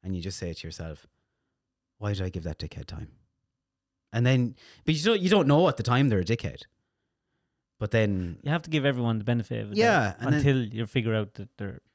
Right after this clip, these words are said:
Speaker 2: dickheads.
Speaker 1: Yeah, yeah. Like, there's people last year that I helped a lot, and then it came to the gin, and they just
Speaker 2: N-, none.
Speaker 1: disappeared. They disappeared. Yeah. Absolutely vanished.
Speaker 2: Were they all women?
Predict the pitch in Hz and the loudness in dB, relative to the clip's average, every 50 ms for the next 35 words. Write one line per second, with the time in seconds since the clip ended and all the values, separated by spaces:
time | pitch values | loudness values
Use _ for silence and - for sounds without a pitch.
0 | _ _ _ - 117 104 107 113 107 95 87 87 _ _ _ _ 101 95 92 82 | _ _ _ -10 -6 -4 -2 -2 -2 -4 -4 -10 _ _ _ _ -8 -8 -8 -10
1 | - _ _ _ _ _ _ _ _ _ _ _ _ _ - 226 220 254 226 - | -12 _ _ _ _ _ _ _ _ _ _ _ _ _ 0 0 0 0 -2 0
2 | 294 294 - 208 170 160 160 156 156 - - - 113 98 95 98 98 95 104 104 | 0 0 0 2 2 2 4 2 2 0 0 -2 -2 0 0 -2 -2 0 0 -2
3 | 101 - - 85 82 85 85 87 82 80 73 - - - - _ _ _ _ _ | -2 -2 -6 -8 -6 -4 -4 -4 -4 -6 -6 -8 -12 -14 -20 _ _ _ _ _
4 | _ _ _ _ _ _ _ _ _ _ _ _ _ _ _ 101 101 95 92 90 | _ _ _ _ _ _ _ _ _ _ _ _ _ _ _ -8 -4 -4 -4 -4
5 | 90 - - 101 98 92 - - 87 82 73 90 87 85 76 73 - _ _ _ | -6 -4 -4 -4 -4 -4 -6 -8 -10 -8 -6 -6 -6 -6 -8 -10 -14 _ _ _
6 | _ _ _ _ _ _ _ _ _ _ _ _ _ _ 87 87 82 80 76 76 | _ _ _ _ _ _ _ _ _ _ _ _ _ _ -16 -14 -12 -12 -10 -12
7 | 73 76 _ _ _ _ 87 82 - 87 - - 82 - 113 113 85 80 76 71 | -14 -16 _ _ _ _ -12 -12 -12 -12 -10 -10 -6 -4 -4 -4 -2 -4 -4 -6
8 | - - _ _ _ - 120 139 127 - - 95 82 78 - - _ _ _ _ | -10 -16 _ _ _ -4 -2 -2 -2 -2 -4 -8 -8 -8 -10 -14 _ _ _ _
9 | _ _ _ _ _ _ _ _ _ 147 175 160 123 _ _ _ _ _ _ _ | _ _ _ _ _ _ _ _ _ -8 -8 -8 -8 _ _ _ _ _ _ _
10 | _ _ _ _ _ _ _ 127 120 - - - 104 98 - 85 87 85 82 82 | _ _ _ _ _ _ _ -8 -8 -8 -8 -10 -10 -8 -8 -10 -10 -10 -10 -10
11 | 76 69 - - - - _ _ _ _ _ _ _ _ _ _ _ _ _ _ | -10 -12 -14 -16 -18 -20 _ _ _ _ _ _ _ _ _ _ _ _ _ _
12 | _ _ _ _ _ _ _ _ _ _ _ _ 123 113 107 117 113 113 113 113 | _ _ _ _ _ _ _ _ _ _ _ _ -4 -2 -2 0 0 0 -2 -2
13 | 113 - _ - 117 107 101 98 101 | -4 -10 _ -8 -6 -4 -4 -6 -8